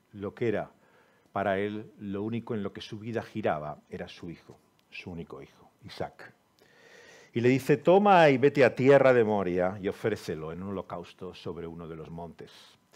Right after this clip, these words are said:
Cualquiera que lea las indicaciones de Levítico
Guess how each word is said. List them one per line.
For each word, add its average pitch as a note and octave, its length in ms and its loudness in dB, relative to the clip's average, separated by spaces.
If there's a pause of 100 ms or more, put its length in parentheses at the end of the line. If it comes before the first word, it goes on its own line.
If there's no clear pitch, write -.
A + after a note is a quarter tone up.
(960)
Cualquiera D#3 360 4
que C#3+ 120 2
lea B2+ 600 8
las G2+ 220 -4
indicaciones A2+ 600 -2
de G2+ 100 0
Levítico G#2 760 -6